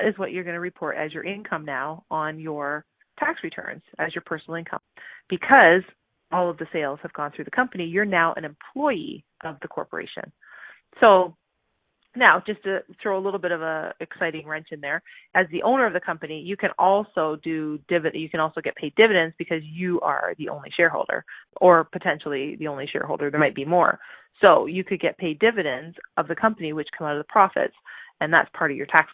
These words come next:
planning because that's typically at a lower tax rate. So these are things you talk to your accountant about and, or your financial advisor, but typically your accountant.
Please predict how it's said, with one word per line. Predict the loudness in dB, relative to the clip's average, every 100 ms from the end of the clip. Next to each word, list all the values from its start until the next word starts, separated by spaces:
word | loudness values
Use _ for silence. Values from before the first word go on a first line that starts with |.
| -8
planning | -10 -10 -12
because | -8 -6 -2
that's | -2 -2
typically | -10 -10 -6 -4
at | -2
a |
lower | -2 -2
tax | 0 -2 -2
rate. | -6 -8 -10 -20 -20 _
So | 6 8 6 2
these | -2 0
are | 0
things | 0 -2
you | 0
talk | 0 0
to | -2
your | -8
accountant | -4 -6 -8 -16 -10
about | -6 -2 -2 -2 -10 _ _ _
and, | -6 -4 -4 -8 -14 _ _
or | 0 0
your | 0
financial | 0 -2 -2 -6 -6
advisor, | -2 -2 -2 -8 -10 -18 -20 _
but | 4 4 2 -4
typically | 0 0 -2 -2
your | -4
accountant. | 0 -2 -2 -8